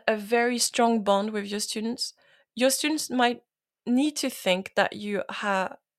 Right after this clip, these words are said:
you have their backs, you are on their side, and you want the best for them.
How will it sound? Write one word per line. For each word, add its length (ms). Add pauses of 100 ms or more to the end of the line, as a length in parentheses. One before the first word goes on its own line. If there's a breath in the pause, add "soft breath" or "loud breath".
(100)
you 260
have 240
their 140
backs, 480
you 220
are 120
on 120
their 160
side, 500 (720 loud breath)
and 220
you 80
want 220
the 60
best 340
for 100
them. 320